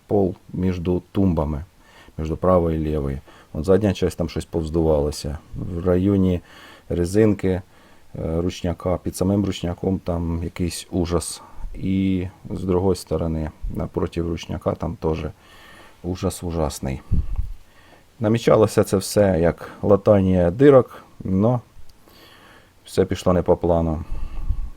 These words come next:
Тут я розказую про те, що треба замотати ручку, я її трохи тернув, болгаркою було,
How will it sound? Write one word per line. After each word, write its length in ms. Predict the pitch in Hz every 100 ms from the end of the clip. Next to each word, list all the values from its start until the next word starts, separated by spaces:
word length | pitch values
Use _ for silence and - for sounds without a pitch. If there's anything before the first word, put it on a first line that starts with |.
| - -
Тут 160 | - 110
я 100 | 98
розказую 440 | 87 - 85 82
про 140 | - 92
те, 120 | 85
що 140 | -
треба 560 | - 76 80 76 - 80 - - - 87
замотати 960 | 87 113 104 95 92 - 82 - 78 - - -
ручку, 360 | 101 135 - 120
я 60 | 113
її 120 | 110
трохи 300 | 110 104 113
тернув, 380 | 110 107 110 104
болгаркою 600 | 101 101 101 101 98 101
було, 300 | 101 101